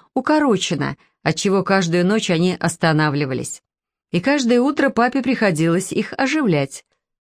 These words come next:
Так получилось, что это действие вошло в рецепт приготовления каши. Семейное счастье, оно как овсянка, приготовляется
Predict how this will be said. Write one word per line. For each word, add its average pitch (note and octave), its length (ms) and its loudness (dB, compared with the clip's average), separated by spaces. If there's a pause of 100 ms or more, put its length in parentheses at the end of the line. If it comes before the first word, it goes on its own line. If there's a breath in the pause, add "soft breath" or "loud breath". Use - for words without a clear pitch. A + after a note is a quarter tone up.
(300)
Так G4+ 260 2
получилось, C4+ 580 4
что - 220 0 (100)
это - 280 2
действие E3+ 580 2
вошло A3+ 520 2 (200 loud breath)
в D#3+ 100 2
рецепт F3 640 0 (220 loud breath)
приготовления F3 840 4
каши. - 600 -2 (500)
Семейное A#3+ 760 2
счастье, A#3 580 0
оно G3 180 2
как F3+ 200 0
овсянка, F3+ 760 -2 (380)
приготовляется F3 1200 2